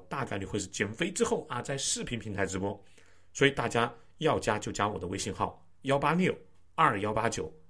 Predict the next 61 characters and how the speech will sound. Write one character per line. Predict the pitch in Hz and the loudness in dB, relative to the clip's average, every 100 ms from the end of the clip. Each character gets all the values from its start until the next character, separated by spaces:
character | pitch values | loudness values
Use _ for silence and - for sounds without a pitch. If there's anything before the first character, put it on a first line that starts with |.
| - | 0
二 | 120 | 2
六 | 113 | 4
零 | 92 101 | 0 -4
五， | 82 87 - - - - | -6 -12 -20 -20 -20 -12
任 | - 208 | 0 2
何 | 135 107 | 2 0
宣 | 101 120 | 0 -2
称 | 123 | -2
是 | 117 | -4
苏 | 104 110 | -4 -6
胖 | - 117 | -4 -4
助 | 143 143 | -4 -6
理 | |
或 | 92 101 | -6 -6
者 | 101 | -6
同 | - 143 | -6 -2
事 | - | 0
的， | - - - - - - | 0 -4 -12 -20 -20 -6
都 | 127 | -2
不 | 120 | 2
要 | 95 | 2
轻 | 87 113 | 2 -2
易 | 104 | -2
相 | 98 98 | 0 0
信。 | 92 87 - - - - | 0 -4 -8 -20 -20 -6
我 | 104 | -2
的 | 101 | 0
助 | 120 180 | 0 0
理 | 104 - | -2 -4
在 | - 101 | 0 2
我 | 90 | 0
的 | 90 | -4
各 | - 226 107 | -2 0 2
个 | 104 | 0
群 | 92 98 123 | 0 -2 -2
里。 | 107 - - - - | -4 -6 -20 -20 -14
好， | - 98 110 - - - | 0 4 4 0 -20 -20
欢 | - 113 | -2 0
迎 | |
大 | 101 | 2
家 | 98 | 0
关 | 107 107 | 0 -4
注 | 101 | -4
苏 | - | -6
胖 | 107 95 | -6 -4
带 | 90 | -6
你 | |
看 | 85 107 | -6 -6
世 | 95 | -4
界 | 104 98 | -2 0
节 | |
目， | 113 120 - - - | 0 -2 -6 -20 -8
打 | - 104 101 | 0 0 0
call | - 156 | 0 2
留 | 117 117 | 4 4
言 | 107 104 - - | 4 0 -4 -18
和 | - 101 101 | -4 -2 0
转 | - 82 | -2 -2
发 | 80 101 | 0 0
节 | 90 | 0
目， | 85 85 | -6 -8